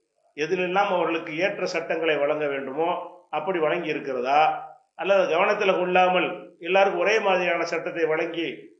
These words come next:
பெண்களுக்கு கேடு விளைத்திருக்கிறதா என்பதை விளக்கும் வகையில, அஹ், விவாகரத்து, ஜீவனாம்சம், சொத்துரிமை, பெண்களுடைய ஆடை ஒழுங்குகள், அவங்க மறுமணம் செய்கிற உரிமை, இந்த மாதிரி பல விஷயங்களை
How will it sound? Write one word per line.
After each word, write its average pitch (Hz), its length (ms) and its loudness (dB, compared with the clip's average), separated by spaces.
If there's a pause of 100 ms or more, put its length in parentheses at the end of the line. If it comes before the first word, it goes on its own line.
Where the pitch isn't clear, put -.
பெண்களுக்கு 190 520 -2
கேடு 190 280 0
விளைத்திருக்கிறதா 147 760 0
என்பதை 139 360 -4 (160)
விளக்கும் 147 360 -6
வகையில, 139 340 -2 (680)
அஹ், 160 140 -2
விவாகரத்து, 147 680 0 (420)
ஜீவனாம்சம், 139 880 -6 (200)
சொத்துரிமை, 147 720 -6 (460)
பெண்களுடைய 170 560 -4
ஆடை 170 320 2 (120)
ஒழுங்குகள், 139 600 -6 (380)
அவங்க 160 280 -2
மறுமணம் 185 480 0
செய்கிற 147 320 -4
உரிமை, 135 380 -6 (240)
இந்த 170 240 -6
மாதிரி 185 360 2
பல 180 300 2
விஷயங்களை 156 680 -2